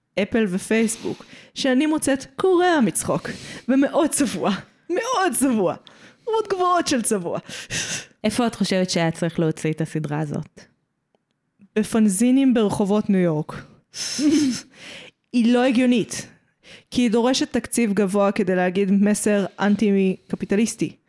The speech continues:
Speaker 2: נכון.
Speaker 1: היא פרדוקסלית בעצם הקיום שלה, היא לא אמורה להתקיים. היא לא יכולה להתקיים בלי צביעות. מבינה מה אני אומרת? אתה צריך
Speaker 2: היא
Speaker 1: כסף.
Speaker 2: לא יכולה להתקיים בחברה שלנו כיום.
Speaker 1: היא לא אמורה להתקיים.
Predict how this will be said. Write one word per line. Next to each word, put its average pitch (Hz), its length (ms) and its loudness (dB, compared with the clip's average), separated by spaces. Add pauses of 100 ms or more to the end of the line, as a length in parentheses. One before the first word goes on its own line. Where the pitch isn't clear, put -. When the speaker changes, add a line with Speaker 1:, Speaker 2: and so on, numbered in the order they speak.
(140)
Speaker 2:
נכון. 180 480 0
Speaker 1:
היא 214 120 2
פרדוקסלית 220 840 0
בעצם 214 380 2
הקיום 214 280 2
שלה, 175 220 -2
היא 196 180 0
לא 220 140 4
אמורה 226 320 4
להתקיים. 190 640 0 (880)
היא 208 100 0
לא 233 60 4
יכולה 240 340 2
להתקיים 202 360 0
בלי 175 100 -2
צביעות. - 600 -4 (220)
מבינה 185 320 0
מה 214 80 2
אני 220 100 2
אומרת? 220 280 0 (840)
אתה - 140 -2
צריך 208 220 -2
Speaker 2:
היא 220 80 2
Speaker 1:
כסף. 226 100 4
Speaker 2:
לא 240 40 4
יכולה 262 260 2
להתקיים 220 440 0
בחברה 180 440 -2
שלנו 170 400 0
כיום. 147 380 -2 (680)
Speaker 1:
היא 220 80 2
לא 285 100 2
אמורה 262 340 4
להתקיים. 196 500 0